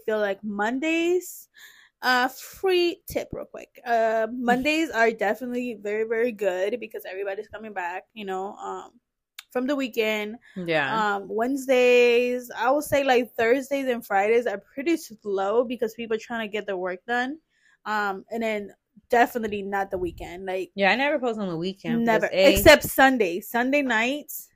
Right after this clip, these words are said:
Speaker 1: because everybody, you know, is just, like, tired from whatever they did, um, on the weekend. So,
Speaker 2: Yeah.
Speaker 1: you know, you're home,
Speaker 2: You're just chilling
Speaker 1: you're
Speaker 2: on your
Speaker 1: chilling at
Speaker 2: phone.
Speaker 1: home. Yeah. So definitely Sundays and Mondays are gonna be your best days.
Speaker 2: Yeah, I
Speaker 1: And
Speaker 2: feel like I get
Speaker 1: maybe
Speaker 2: good traction
Speaker 1: Wednesdays.
Speaker 2: Tuesdays.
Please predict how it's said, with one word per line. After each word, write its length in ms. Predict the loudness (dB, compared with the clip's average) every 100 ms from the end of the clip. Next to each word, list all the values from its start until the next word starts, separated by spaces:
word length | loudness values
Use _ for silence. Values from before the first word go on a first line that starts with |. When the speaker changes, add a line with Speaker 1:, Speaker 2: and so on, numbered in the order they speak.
| -10
Speaker 1:
because 280 | -2 -2 0
everybody, 540 | 4 4 4 4 2 2
you 100 | -4
know, 220 | -4 -6
is 180 | -6 -4
just, 240 | -6 -2
like, 220 | -4 -4 -10 _ _ -6
tired 380 | 0 2 2 -2
from 160 | -4 -2
whatever 300 | 0 0 -2
they 140 | -2
did, 380 | -4 -6 -6 -10 _ _ _ _ _ -4
um, 400 | 0 0 -2 -4
on 140 | -6
the 120 | -2 -2
weekend. 480 | -2 -2 -4 -4
So, 80 | 0
Speaker 2:
Yeah. 200 | 2 2
Speaker 1:
you 60 | -2
know, 100 | -2
you're 200 | -4 -6
home, 140 | -4 -2
Speaker 2:
You're 100 | 0
just 140 | 0
chilling 180 | 2 2
Speaker 1:
you're 80 | 0
Speaker 2:
on 40 | -2
your 60 |
Speaker 1:
chilling 220 | -2 -2 -2
at 40 |
Speaker 2:
phone. 40 | -2
Speaker 1:
home. 280 | -4 -6 -2
Yeah. 300 | 0 0 -2 _ _ _
So 300 | 0 2 2
definitely 440 | 2 0 0 -4 -4
Sundays 420 | -4 -2 -4 -4
and 120 | -6
Mondays 440 | -6 -4 -2 -4 -4
are 160 | -4
gonna 180 | -4 -6
be 120 | -6
your 140 | -6 -6
best 300 | -6 -8 -8
days. 320 | -6 -4 0
Speaker 2:
Yeah, 80 | 0
I 40 |
Speaker 1:
And 60 | 2
Speaker 2:
feel 100 | 4
like 120 | 4
I 60 | 4
get 120 | 2
Speaker 1:
maybe 40 |
Speaker 2:
good 120 | 2 4
traction 360 | 4 4 2
Speaker 1:
Wednesdays. 140 | -4 -4
Speaker 2:
Tuesdays. 800 | -4 -6 -2 -2 0 -2 -6